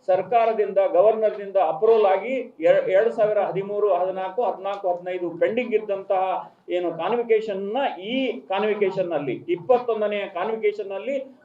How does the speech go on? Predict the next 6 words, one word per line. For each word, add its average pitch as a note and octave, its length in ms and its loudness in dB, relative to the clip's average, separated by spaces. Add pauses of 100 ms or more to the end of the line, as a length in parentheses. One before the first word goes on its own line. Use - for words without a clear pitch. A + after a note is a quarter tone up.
ಮೂರು B3+ 500 6
ವರ್ಷದ A#3 320 4 (120)
ಕಾನ್ವಿಕೇಶನ್ G#3+ 720 0
ಸೇರಿ B3 320 6
ಮಾಡ್ತಾ E3+ 340 0
ಇದ್ದೇವೆ. G#2 500 -6